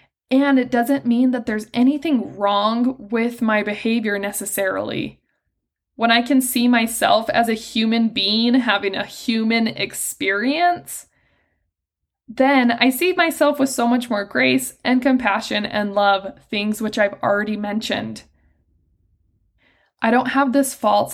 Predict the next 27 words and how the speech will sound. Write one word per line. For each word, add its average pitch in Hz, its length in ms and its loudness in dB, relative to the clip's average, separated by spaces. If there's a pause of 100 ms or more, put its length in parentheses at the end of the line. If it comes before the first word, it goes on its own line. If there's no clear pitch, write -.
idea 202 480 0
of - 220 2
how 220 180 0
I 214 100 0
should 214 200 -6
be 220 140 -8
behaving 233 720 0 (400)
in 240 260 4
the 262 140 4
world 254 720 0 (880)
because 240 380 0
I 220 100 2
have 208 560 -2
understanding 208 920 -4
for - 240 -6
myself. - 680 -4 (2250)
And 220 340 2
it 233 120 -2
goes 226 240 0
back 208 460 0
to 202 580 -4 (100)
the 226 140 0
all 196 300 2
or 202 100 0
nothing 202 420 -4
me-, 202 260 -2
mindset. 220 760 0